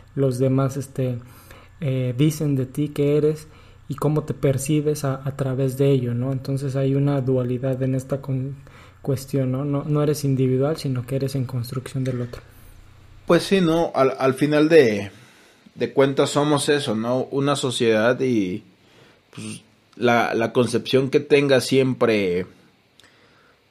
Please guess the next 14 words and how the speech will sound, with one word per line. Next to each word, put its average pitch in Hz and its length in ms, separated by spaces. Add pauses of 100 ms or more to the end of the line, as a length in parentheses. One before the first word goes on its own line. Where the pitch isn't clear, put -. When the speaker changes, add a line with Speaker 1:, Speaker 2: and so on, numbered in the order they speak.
(140)
Speaker 2:
la, 107 400
la 113 160
gente 127 320
de 135 100
ti 139 220
va, 135 300
te 120 120
va 120 100
a 131 40
importar, 131 680
¿no? 120 300
Y 110 440
también 110 400
va, 135 360